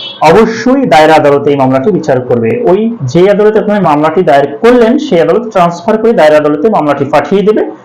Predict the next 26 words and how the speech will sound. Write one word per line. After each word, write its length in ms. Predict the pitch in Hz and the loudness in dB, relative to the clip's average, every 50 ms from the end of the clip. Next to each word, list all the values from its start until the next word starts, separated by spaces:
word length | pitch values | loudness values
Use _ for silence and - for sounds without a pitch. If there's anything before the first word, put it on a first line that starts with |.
| - - - | -20 -20 -18
সেই 300 | - - - 214 196 185 | -10 -4 0 2 2 2
আদালতে 320 | 170 170 165 175 180 - | 2 2 2 0 0 0
বিচার 320 | 247 185 165 - - 156 147 | 0 0 -2 0 0 0 0
আচার 360 | 139 131 - 139 123 117 117 | 0 0 0 0 -2 -2 -2
হবে। 420 | - 151 156 135 127 113 - - - - - - - - - - - - | 0 0 0 2 2 0 -2 -6 -12 -16 -20 -20 -20 -20 -20 -18 -8 -2
এরপরে 400 | 175 190 226 240 247 247 240 247 | 0 2 2 2 2 2 4 4
আসেন 280 | 233 233 233 233 190 170 | 2 2 0 0 -2 -2
এই, 240 | 175 185 190 185 | 0 0 -2 0
এই, 420 | - 151 147 156 156 156 - 156 - - | 0 2 2 2 2 0 0 -4 -4 -4
এই 100 | - 151 | -4 -2
বিচার 340 | 123 131 160 156 - 208 208 | 0 0 0 0 0 -2 -2
শেষে 380 | 196 - - 220 190 - 220 202 | -2 -4 -4 -6 -4 -2 -2 -4
কি 200 | 208 - 233 233 | -2 0 0 0
দণ্ড 280 | - 196 190 180 180 | 2 2 0 0 0
দিতে 200 | 160 147 139 - | 0 -2 -2 -2
পারে। 160 | - 131 127 131 | -2 -2 -2 -2
এক 180 | 135 131 131 | -2 -4 -4
বছর 220 | 185 185 185 202 190 | -4 -4 -2 -2 -2
পর্যন্ত 540 | 190 185 156 156 165 156 151 135 - 180 | 0 -2 -2 -2 -2 -2 -2 0 -2 -2
কারাদণ্ড 480 | 190 190 160 156 151 151 151 156 156 143 | 0 0 0 0 2 0 0 0 0 -2
দিতে 220 | - 151 151 - | -2 -2 -2 -2
পারে, 400 | 160 - 202 208 311 359 349 - | 0 0 0 0 0 -2 -2 -2
এবং 380 | 196 214 247 190 180 214 233 240 - - - - - | 0 2 2 2 2 0 -2 -8 -12 -14 -14 -6 -2
এই 240 | 175 185 202 190 185 | 0 0 0 0 -2
চেকে 500 | - - 208 220 214 - 240 233 208 170 | -2 -2 -2 -2 0 0 0 0 2 2
যে 300 | 170 175 180 185 202 | 2 2 4 4 2